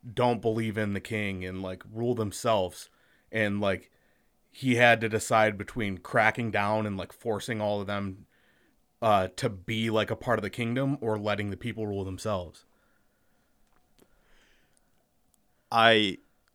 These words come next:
Speaker 2: you were very serious in that moment, like, explaining what the, uh, the, the, the plot of that story was, uh, and my brain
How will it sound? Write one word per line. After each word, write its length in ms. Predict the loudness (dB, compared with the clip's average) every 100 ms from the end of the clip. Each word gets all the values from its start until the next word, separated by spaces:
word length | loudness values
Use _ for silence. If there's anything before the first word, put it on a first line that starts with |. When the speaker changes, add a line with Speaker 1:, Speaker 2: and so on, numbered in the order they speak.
| _ _
Speaker 2:
you 140 | 0 0
were 80 | 2
very 180 | 0
serious 300 | 0 -6 -8
in 80 | -10
that 100 | -12
moment, 300 | -12 -12 -14 -20 _ -20 -6
like, 200 | -4 -4
explaining 760 | -6 -8 -6 -4 -4 -6 -10 _ _ _ _
what 280 | -6 -6 -2
the, 300 | -2 -2 -2
uh, 340 | -2 0 -2 -4 _ _ _ _ _
the, 120 | -14 -10
the, 260 | -8 -8 -8
the 120 | -14
plot 320 | _ 0 2
of 80 | 2
that 220 | 0 -2 _ _ -20
story 380 | -8 -4 -2 0
was, 220 | 0 -2 -20 -20 -20 -20 -10
uh, 400 | -2 0 0 -2 -8 -8
and 120 | -4
my 160 | -2 -2
brain 880 | -4 -2 0 2 0 0 -4 -6